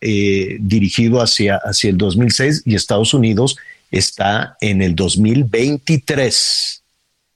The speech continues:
está en este año, tratando de poner los rostros y las víctimas de este año, no el del dos mil seis.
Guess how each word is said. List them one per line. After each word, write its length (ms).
está 360
en 200
este 760
año, 360
tratando 480
de 80
poner 340
los 260
rostros 640
y 40
las 220
víctimas 600
de 260
este 540
año, 340
no 640
el 240
del 260
dos 300
mil 240
seis. 800